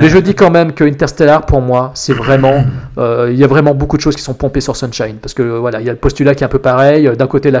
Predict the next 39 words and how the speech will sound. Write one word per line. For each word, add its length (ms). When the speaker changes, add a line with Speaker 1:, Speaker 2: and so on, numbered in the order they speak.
Speaker 1:
la 80
planète 220
qui 60
est 80
en 40
train 120
de 60
se 80
refroidir, 380
il 60
faut 100
faire 160
repartir 400
le 60
soleil, 380
et 80
de 100
l'autre, 180
faut 100
trouver... 220
Voilà, 260
la, 100
la 120
Terre 260
est 40
en 60
train 140
de 40
s'éteindre, 360
et 80
il 60
faut 180
aller 100
trouver 300
de 100
nouvelles 240
planètes, 340
et 40
cetera. 300